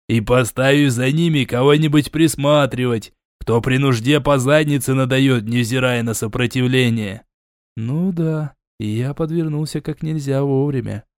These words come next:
вздохнул я. «Подарок небес», рассмеялся орк. «Да и вообще, чего ты так страдаешь? Тебе даром отдают таких женщин, и вместо того, чтобы прыгать от радости, ты жалуешься».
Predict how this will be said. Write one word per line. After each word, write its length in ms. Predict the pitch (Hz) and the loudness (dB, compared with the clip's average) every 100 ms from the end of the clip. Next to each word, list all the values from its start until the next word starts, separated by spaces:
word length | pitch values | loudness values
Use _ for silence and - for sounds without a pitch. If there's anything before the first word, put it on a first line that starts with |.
| _ | _
вздохнул 560 | 107 98 117 107 135 135 | -8 -4 -2 -2 0 2
я. 320 | 127 113 107 _ _ _ _ _ - | 2 0 -2 _ _ _ _ _ -6
«Подарок 840 | 120 147 143 143 151 147 151 139 | 0 0 2 4 4 6 4 2
небес», 880 | 139 147 131 127 120 110 107 - - - | 0 0 2 4 4 2 -2 -4 -10 -2
рассмеялся 800 | 110 113 - 123 123 107 - 117 | 0 0 0 -2 0 -2 -2 -2
орк. 420 | 113 95 - _ _ _ 104 | -2 -4 -12 _ _ _ -2
«Да 140 | 101 | 4
и 160 | 123 139 | 6 6
вообще, 600 | 139 135 117 - 131 117 | 6 6 4 2 2 2
чего 440 | - 131 180 180 147 | 2 6 8 10 8
ты 120 | 131 | 4
так 220 | 120 107 | 0 -2
страдаешь? 760 | - 113 123 123 110 98 98 - _ _ - | 0 2 2 2 0 -2 -8 -14 _ _ -6
Тебе 340 | 113 120 123 | -2 2 2
даром 540 | 113 120 131 135 131 | 2 2 4 4 4
отдают 520 | 131 120 127 135 143 - | 2 2 4 4 4 2
таких 540 | 120 123 151 165 127 | 0 0 2 2 2
женщин, 680 | 117 147 147 131 - 104 101 _ _ - | 2 2 2 2 -2 -6 -8 _ _ -2
и 100 | 107 | 0
вместо 440 | 120 127 - 127 | 2 0 0 0
того, 300 | 123 135 135 | 2 4 2
чтобы 300 | - 127 127 | 2 0 0
прыгать 400 | 135 143 131 113 | 2 2 2 0
от 140 | 117 | 0
радости, 540 | 123 131 131 120 - 110 | 2 2 4 0 -2 -4
ты 160 | 120 | -2
жалуешься». 920 | 117 113 123 135 135 123 107 - 90 | 0 4 4 4 2 0 -2 -6 -10